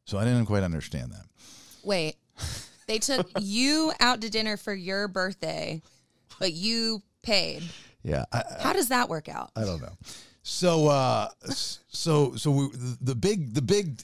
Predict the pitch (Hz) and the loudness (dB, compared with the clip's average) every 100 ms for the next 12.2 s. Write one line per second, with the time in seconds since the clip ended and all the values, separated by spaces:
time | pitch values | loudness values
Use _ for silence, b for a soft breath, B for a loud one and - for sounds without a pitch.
0 | - 175 190 165 143 123 123 117 165 175 | -4 2 4 6 4 2 2 4 6 6
1 | - 123 117 120 - 127 123 117 - 107 | 4 2 4 2 4 2 2 0 2 2
2 | - 208 214 90 - _ - 95 87 87 | 6 6 6 2 -8 _ -2 -2 0 -2
3 | 78 - 78 - 85 76 60 71 55 - | -4 -6 -8 -8 -10 -10 -10 -10 -12 -14
4 | - B B B B B _ - 117 123 | -20 B B B B B _ -4 0 4
5 | 120 113 107 104 95 87 - _ _ _ | 4 4 4 4 4 0 -2 _ _ _
6 | _ _ _ _ - 127 120 - 139 120 | _ _ _ _ -2 4 4 4 4 6
7 | 117 110 92 b b b b b _ - | 6 4 0 b b b b b _ -2
8 | 123 139 156 165 147 139 123 120 98 113 | 2 6 6 8 10 10 8 4 2 2
9 | 143 139 120 117 98 107 101 92 _ _ | 2 6 8 8 6 4 2 0 _ _
10 | _ - 107 104 101 95 92 85 - - | _ -4 0 2 4 4 4 2 -2 -12
11 | _ _ _ _ 98 101 - 139 131 113 | _ _ _ _ -2 -2 2 2 4 4
12 | 107 101 | 4 2